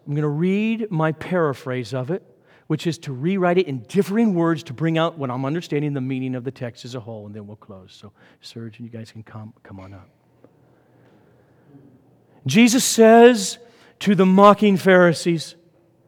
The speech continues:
"You guys pride yourselves on keeping the law, but God knows your self-centered,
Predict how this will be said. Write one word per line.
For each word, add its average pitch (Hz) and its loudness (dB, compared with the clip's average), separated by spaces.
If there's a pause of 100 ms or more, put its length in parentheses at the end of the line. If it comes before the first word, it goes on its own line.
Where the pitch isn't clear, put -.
(400)
"You 226 6
guys 240 4
pride 247 4
yourselves 214 4
on 185 2
keeping 247 4
the 170 2
law, 180 4 (720)
but 151 -2
God 165 8
knows 151 2 (880)
your 135 -2
self-centered, 127 -6